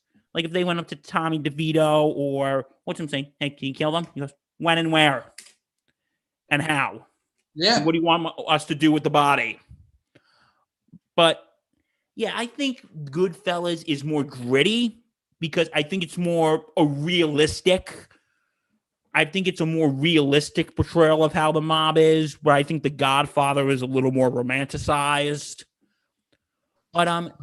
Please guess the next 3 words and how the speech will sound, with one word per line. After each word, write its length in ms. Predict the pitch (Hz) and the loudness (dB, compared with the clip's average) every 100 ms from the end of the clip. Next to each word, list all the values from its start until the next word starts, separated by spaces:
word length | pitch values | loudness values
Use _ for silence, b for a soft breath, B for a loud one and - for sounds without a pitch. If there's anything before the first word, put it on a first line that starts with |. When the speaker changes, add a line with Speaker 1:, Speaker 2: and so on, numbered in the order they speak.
| B B B B _ _ _ | B B B B _ _ _
Speaker 1:
I, 260 | 165 175 - _ - - | -4 -4 -4 _ -20 -4
but 300 | 170 165 _ _ _ _ _ _ _ _ _ _ _ _ _ - | -2 -2 _ _ _ _ _ _ _ _ _ _ _ _ _ -8
I, 320 | 165 175 175 | -2 -2 -2